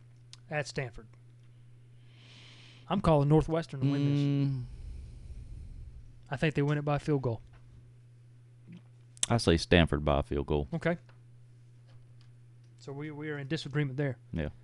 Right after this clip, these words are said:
Speaker 1: Yep, I'm, I'm gonna take Northwestern, and I'm, I'm gonna circle that.
Speaker 2: That's an iffy one. That's good, though.
Speaker 1: Yeah, and I, and I say they get 'em by, uh, a field goal. All right.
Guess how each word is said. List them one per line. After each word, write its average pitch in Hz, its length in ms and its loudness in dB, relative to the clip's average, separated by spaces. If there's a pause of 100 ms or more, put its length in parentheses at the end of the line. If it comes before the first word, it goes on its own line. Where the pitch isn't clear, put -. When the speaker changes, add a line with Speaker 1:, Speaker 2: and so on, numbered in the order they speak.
(2500)
Speaker 1:
Yep, 156 200 -2
I'm, 180 180 -4
I'm 202 100 -2
gonna 226 140 -2
take 208 200 -6
Northwestern, 185 540 -6 (300)
and 135 100 -12
I'm, 135 120 -12
I'm 139 180 -12
gonna 139 120 -10
circle 151 320 -12
that. - 180 -14 (760)
Speaker 2:
That's - 160 -4
an - 80 -4
iffy 101 200 4
one. 107 140 0 (240)
That's - 120 -8
good, 95 240 2
though. 80 120 0 (100)
Speaker 1:
Yeah, 131 140 -10 (100)
and 131 80 -10 (200)
I, 156 40 -4
and 156 280 -4
I 139 40 -2
say 151 160 -6
they 147 100 -4
get 147 120 -4
'em 151 100 -6
by, 143 160 -6 (120)
uh, 156 40 -8
a 127 240 -6
field 139 220 -6
goal. - 160 -14 (1400)
All 139 80 -4
right. 151 160 -2